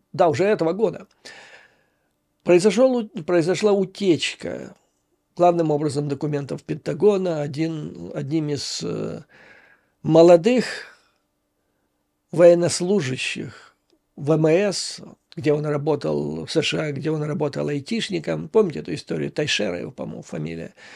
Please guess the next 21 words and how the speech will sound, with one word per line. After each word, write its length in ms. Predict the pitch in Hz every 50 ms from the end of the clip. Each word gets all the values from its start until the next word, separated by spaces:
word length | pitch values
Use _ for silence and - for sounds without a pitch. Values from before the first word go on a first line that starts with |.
| - - - - - - _ _ _ _ _
который, 580 | - 151 - 160 151 151 151 147 147 151 147
ну, 400 | 151 160 156 151 160 160 160 165 185 165
несколько 380 | 160 160 160 - - 143 113 139
десятков, 520 | 131 131 127 - - 151 - - - 143
если 180 | 135 117 - 147
не 160 | 139 151 151
сот-, 500 | - - - - - - 160 165 147 - _ _ -
э, 180 | - 156 151 147
сотен 680 | - - - 165 165 131 - - - - - - 156 143
документов 680 | 135 147 - 151 160 160 180 175 156 - 165 160 143
выбросил 800 | 139 143 131 139 160 151 151 147 143 - - - 156 151 143 - _ - - - - - - - - - _
на 180 | - 160 156 156
одном 380 | 156 147 151 165 156 156 160 -
из 440 | - 180 156 135 - - - - - -
американских 680 | 147 147 151 143 135 - 160 151 131 - - 160 -
форумов. 480 | - - 147 143 151 151 147 147 147
Так 160 | - 208 202 226
вот, 320 | 233 196 156 143 - -
там 240 | - 208 214 226 226
были 180 | 202 196 185 156
документы 720 | 143 147 147 - 160 151 165 175 190 185 - 196 190 190